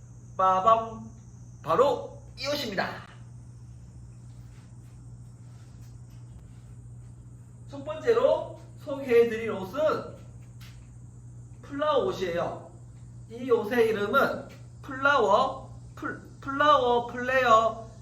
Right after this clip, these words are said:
셔링 밴딩 오프 숄더 블라우스입니다.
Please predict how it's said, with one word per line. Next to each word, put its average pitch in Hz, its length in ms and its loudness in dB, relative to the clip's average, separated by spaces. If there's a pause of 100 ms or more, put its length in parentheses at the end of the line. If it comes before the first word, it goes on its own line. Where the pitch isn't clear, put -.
(160)
셔링 254 500 -4
밴딩 240 840 -4
오프 196 300 -10
숄더 269 680 2
블라우스입니다. 175 960 0